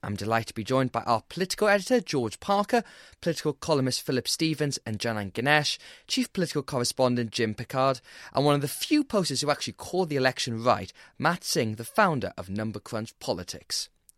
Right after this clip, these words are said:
So we'll begin by looking at David Cameron's E U renegotiations, which should be wrapping up pretty soon and continue to occupy the news agenda.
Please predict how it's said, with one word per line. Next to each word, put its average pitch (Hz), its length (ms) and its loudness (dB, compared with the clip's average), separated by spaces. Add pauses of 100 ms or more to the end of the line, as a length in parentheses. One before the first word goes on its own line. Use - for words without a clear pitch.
(420)
So 262 300 8
we'll 170 140 6
begin 190 300 0
by 147 160 6
looking 220 360 2
at - 220 -4
David 214 360 -4
Cameron's 160 400 -4 (140)
E 165 140 2
U 147 160 2
renegotiations, 127 1000 0 (280)
which 185 100 -2
should 202 140 -2
be 196 100 0
wrapping 208 500 -2
up 262 220 0
pretty 262 260 -4
soon 135 300 4
and 123 180 -4
continue 160 600 -4
to - 200 -8
occupy - 460 -6
the 101 140 -4
news 117 280 2
agenda. 95 520 -2